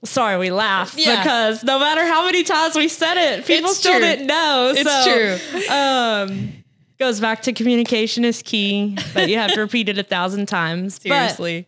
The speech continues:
Speaker 1: you know, figuring out the date, figuring out what you're gonna do, um, planning the entire presentation as a whole. So, you know, someone has to have an outline. What are we
Speaker 2: Mm-hmm.
Speaker 1: even gonna talk about there? And so outlining that and then recruiting everybody who's gonna be helping with the presentation, whether it's an outside speaker,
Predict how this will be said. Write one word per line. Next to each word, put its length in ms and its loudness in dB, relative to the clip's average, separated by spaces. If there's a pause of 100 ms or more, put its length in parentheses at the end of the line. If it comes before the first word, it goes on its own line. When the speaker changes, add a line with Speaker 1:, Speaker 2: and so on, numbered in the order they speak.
(600)
Speaker 1:
you 120 -2
know, 180 0
figuring 400 0
out 140 -2
the 80 0
date, 500 0
figuring 360 0
out 260 -2
what 220 -2
you're 100 -2
gonna 200 2
do, 580 0 (520)
um, 460 -2 (360)
planning 400 2
the 160 2
entire 540 -2
presentation 720 -2
as 140 -2
a 100 0
whole. 460 0
So, 580 0 (720)
you 120 -4
know, 160 0
someone 320 0
has 240 0
to 80 -2
have 200 -2
an 80 0
outline. 540 -2
What 100 0
are 60 0
we 80 2
Speaker 2:
Mm-hmm. 80 2
Speaker 1:
even 160 0
gonna 160 0
talk 300 -4
about 340 -6
there? 340 -2
And 240 -4
so 220 -2
outlining 580 0
that 340 -2
and 220 -2
then 380 0
recruiting 720 -2
everybody 500 -4
who's 200 -2
gonna 160 -4
be 100 -4
helping 340 -6
with 140 -4
the 80 -12
presentation, 760 -4
whether 240 -2
it's 160 -4
an 80 -6
outside 480 -4
speaker, 580 -4